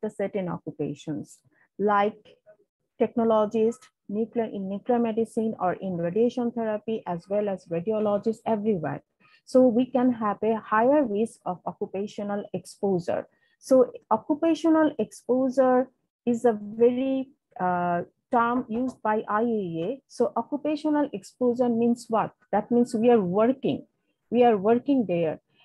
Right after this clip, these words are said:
and we, which we are taking, that means there's a medical exposure, those who are coming here for the treatment. So why we are going for treatment, like breast carcinoma, gynecological carcinoma,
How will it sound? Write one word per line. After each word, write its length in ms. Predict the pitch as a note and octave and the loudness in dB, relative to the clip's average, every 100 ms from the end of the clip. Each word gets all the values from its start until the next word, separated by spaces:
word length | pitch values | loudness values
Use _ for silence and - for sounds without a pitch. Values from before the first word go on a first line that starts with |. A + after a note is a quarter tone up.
| _ | _
and 360 | E3+ F3+ F#3+ F#3 | -4 -4 -6 -2
we, 280 | B3 D#4+ D4 | 2 2 0
which 260 | C#4 D4+ A#3 | -4 -4 -2
we 220 | A#3+ A#3+ | 2 4
are 120 | B3 - | 2 2
taking, 460 | C4 C#4+ E3 E3 F#3 | 0 0 -4 -4 -6
that 140 | G3+ | -8
means 380 | A3 A3 C#4+ - _ - | -6 -4 -4 -4 _ -8
there's 180 | G3+ - | -8 -6
a 60 | |
medical 520 | G3 A3 A3 C4 B3+ C4 | -6 -4 -4 -2 -4 -4
exposure, 720 | - - G#3+ F#3+ E3 C3 - _ | -12 -8 -4 -4 -4 -8 -10 _
those 420 | E3+ G3+ A3 B3+ - | -6 -4 -2 -4 -6
who 160 | A3 A3 | -4 -4
are 120 | A3+ - | -4 -4
coming 400 | B3+ C4 C4 - | 0 2 0 -2
here 360 | G#3+ G#3 F#3 A#3 _ _ _ | -4 0 0 -2 _ _ _
for 100 | G3+ | -6
the 140 | F#3 G3+ - | -4 -6 -4
treatment. 500 | C4 B3 - D3 - _ _ _ _ _ | -4 -4 -8 -10 -12 _ _ _ _ _
So 180 | - C4 | -2 0
why 320 | B3 C4+ F4 | 4 4 4
we 160 | D4+ C#4 | 2 2
are 100 | A#3+ | 2
going 320 | F#3 G3 A#3+ | -2 -4 -4
for 220 | - G#3 - | -6 -10 -4
treatment, 580 | A3+ A3+ _ - - - _ _ | -2 -2 _ -14 -14 -18 _ _
like 400 | G3 F#3+ F#3 F3+ | -4 0 0 -2
breast 260 | G3+ - - | -4 -4 -2
carcinoma, 800 | A3 G#3+ A#3+ G#3+ G#3 G#3 G3+ G#3 _ - | -4 -2 -4 -4 -4 -4 -4 -6 _ -6
gynecological 960 | G3 F#3 G#3 G#3+ G3+ G3 G3 G#3 G3+ G3 | -2 -2 -4 -2 -2 -2 -4 -6 -6 -2
carcinoma, 800 | F3 F3 A3 G3 G3 F#3+ F#3+ | -4 -4 -6 -4 -4 -4 -4